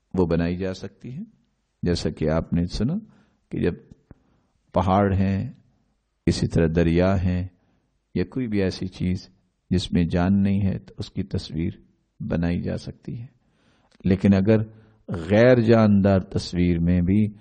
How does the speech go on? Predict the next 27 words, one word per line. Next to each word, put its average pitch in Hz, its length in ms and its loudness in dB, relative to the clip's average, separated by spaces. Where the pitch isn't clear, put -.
تقدس 104 600 0
پایا 95 280 2
جائے، 87 340 0
جیسا 123 360 0
کہ 92 200 -4
آپ 90 260 -2
نے 92 200 0
حدیث 85 300 -2
سنی 127 340 -2
کہ 90 120 -4
وہ 87 240 -4
صلیب 104 580 -2
ہے 95 260 0
یا 113 140 4
کوئی 156 300 2
بھی 110 160 4
ایسی 92 260 2
چیز 90 380 -2
لوگوں 90 440 0
میں 90 260 -2
عزت 95 420 -2
اور 87 80 -2
تقدس 87 580 -4
سے - 160 -4
دیکھی 82 380 -4
جاتی 80 400 -2
ہے، 92 180 -2